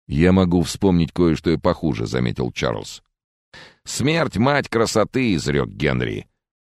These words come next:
"А что же тогда красота?" "Ужас". "Хорошо сказано", кивнул Джулиан.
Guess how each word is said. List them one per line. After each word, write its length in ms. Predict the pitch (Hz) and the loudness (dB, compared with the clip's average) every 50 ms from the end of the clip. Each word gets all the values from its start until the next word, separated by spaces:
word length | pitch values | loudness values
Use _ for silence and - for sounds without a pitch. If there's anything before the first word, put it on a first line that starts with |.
| _ _ - | _ _ -10
"А 160 | - 69 67 | -6 -6 -4
что 240 | - - - 90 82 | -4 -2 -2 -2 -2
же 140 | 62 69 71 | -2 -2 -4
тогда 300 | - 69 67 64 69 64 | -6 -6 -6 -6 -6 -6
красота?" 640 | - 69 64 - - 65 60 - 87 90 95 87 - _ _ _ _ _ _ _ _ _ _ _ _ _ _ _ _ _ _ _ - | -4 -6 -6 -6 -6 -8 -4 0 0 0 0 0 -2 _ _ _ _ _ _ _ _ _ _ _ _ _ _ _ _ _ _ _ 4
"Ужас". 520 | 131 139 143 120 76 78 62 - - - _ _ _ _ _ _ _ _ _ _ _ _ - | 4 6 6 6 4 0 -2 -4 -6 -14 _ _ _ _ _ _ _ _ _ _ _ _ -10
"Хорошо 480 | - - 80 67 64 - - - 82 | -4 -2 -2 -2 -2 -4 -2 -2 -2
сказано", 640 | 76 - - 104 107 95 76 62 57 50 50 50 - _ | -4 -4 -4 -4 -4 -4 -4 -6 -8 -8 -8 -10 -12 _
кивнул 420 | - - 65 57 58 58 55 52 52 | -8 -6 -4 -4 -2 -4 -4 -6 -8
Джулиан. 580 | - - 69 64 52 50 50 50 50 - - | -6 -4 -4 -4 -4 -4 -8 -10 -12 -14 -18